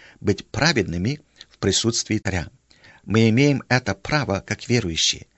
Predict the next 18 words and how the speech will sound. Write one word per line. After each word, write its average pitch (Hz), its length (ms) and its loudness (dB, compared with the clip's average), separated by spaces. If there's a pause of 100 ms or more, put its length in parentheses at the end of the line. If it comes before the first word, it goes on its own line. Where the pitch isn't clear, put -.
(360)
Перед 104 260 2
нами 135 260 2
мы 107 200 2
имеем 117 280 0
доступ 98 460 -2
к 98 40 -14
Богу, 113 440 2 (440)
как - 220 -2
Его 117 200 0
сыновья 98 500 0
и - 140 -8
дочери. 104 480 -4 (500)
В - 40 -20
послании 110 500 2
к - 120 -8
Римлянам, 131 360 0
восьмой 117 380 2
главе, 113 380 0